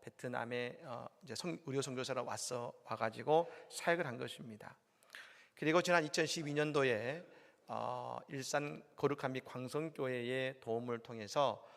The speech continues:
어, 이, 그곳에 개척을 하고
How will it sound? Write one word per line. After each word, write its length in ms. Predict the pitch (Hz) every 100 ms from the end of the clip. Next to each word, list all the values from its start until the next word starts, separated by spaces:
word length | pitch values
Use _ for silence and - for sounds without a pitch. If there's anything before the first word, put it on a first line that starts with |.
| - - _ _
어, 480 | - 113 - - - 165
이, 460 | 131 123 123 120 - - _
그곳에 600 | - 113 123 131 135 143 - -
개척을 580 | - - - 170 165 156
하고 400 | 117 113 117